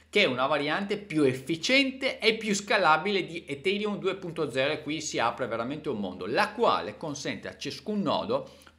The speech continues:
partecipante nella blockchain di archiviare solo un piccolo sottoinsieme dei dati della piattaforma. In contrapposizione con lo sharding di Ethereum due punto zero, gli shards di na-, cioè quindi le frazioni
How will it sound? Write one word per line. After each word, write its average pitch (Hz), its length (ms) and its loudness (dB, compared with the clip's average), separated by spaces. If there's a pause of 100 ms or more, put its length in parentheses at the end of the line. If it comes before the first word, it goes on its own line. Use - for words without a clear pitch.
(100)
partecipante 139 1040 0
nella 117 240 -4
blockchain 131 640 -6 (320)
di 247 260 -2
archiviare 226 600 2
solo 214 320 4
un 202 340 0
piccolo 202 540 4
sottoinsieme 139 800 -4
dei 165 160 0
dati 135 300 0
della 117 200 -2
piattaforma. 101 760 -4 (200)
In 294 240 -2
contrapposizione 160 920 -2
con 135 140 -2
lo 107 120 -2
sharding 185 640 4
di 110 80 -4
Ethereum 160 340 -6
due 143 140 -6
punto 139 380 -6
zero, 107 320 -2 (320)
gli 170 240 -4
shards 190 720 4
di 120 240 -8
na-, 135 340 -8
cioè 139 240 -2
quindi 127 220 -4
le 104 80 -4
frazioni 127 680 2